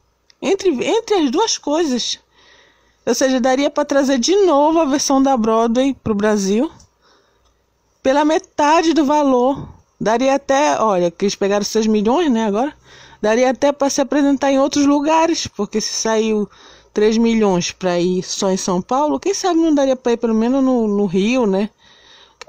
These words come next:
Olha, gente, esse negócio não tá certo, não tá certo, tem alguma coisa errada aí.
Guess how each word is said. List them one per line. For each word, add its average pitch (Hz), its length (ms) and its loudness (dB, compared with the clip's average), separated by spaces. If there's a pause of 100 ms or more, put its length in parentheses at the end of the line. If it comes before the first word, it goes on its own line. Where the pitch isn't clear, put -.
Olha, 381 320 2
gente, 294 240 -2
esse - 180 -4
negócio 285 460 -2
não 359 100 0
tá 415 160 -4
certo, 208 600 -6
não 220 240 0
tá 226 180 -8
certo, 220 800 -4
tem 214 240 -2
alguma 220 460 -2
coisa 269 320 -4
errada 240 340 -2
aí. 190 220 -2